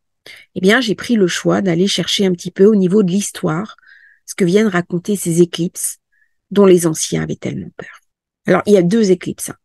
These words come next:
L'éclipse de soleil, éclipse de lune. L'éclipse de soleil, vous avez trois objets.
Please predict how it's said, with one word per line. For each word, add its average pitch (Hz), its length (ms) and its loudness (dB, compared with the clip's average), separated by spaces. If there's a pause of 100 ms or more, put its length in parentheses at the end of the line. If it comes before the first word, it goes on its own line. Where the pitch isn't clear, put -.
(140)
L'éclipse 202 380 2
de 202 80 4
soleil, 214 640 2
éclipse 214 400 -2
de 185 160 2
lune. - 240 -2 (540)
L'éclipse 330 400 4
de 233 180 4
soleil, 226 460 4
vous 208 160 0
avez 196 160 2
trois 240 340 -2
objets. 180 340 -2